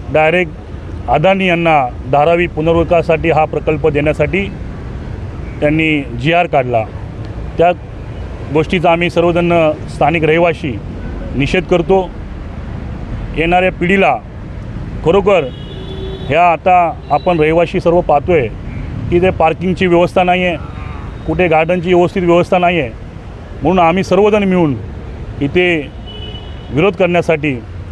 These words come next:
मी स्वतः एक दिवसीय उपोषण करणार, परंतु स्थानिक पोलिसांनी आम्हाला विरोध केला व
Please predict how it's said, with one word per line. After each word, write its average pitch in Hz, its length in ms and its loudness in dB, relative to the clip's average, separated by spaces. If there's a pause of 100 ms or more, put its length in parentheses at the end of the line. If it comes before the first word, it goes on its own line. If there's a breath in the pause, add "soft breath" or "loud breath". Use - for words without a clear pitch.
मी 151 100 -2
स्वतः 165 460 2 (520)
एक 156 180 -2
दिवसीय 175 380 2
उपोषण 175 580 2 (880)
करणार, 180 320 4 (2000)
परंतु 180 280 4 (760)
स्थानिक 175 340 2 (2250)
पोलिसांनी 190 460 2
आम्हाला 185 380 4 (1300)
विरोध 170 240 2
केला 151 300 2 (1300)
व 151 120 2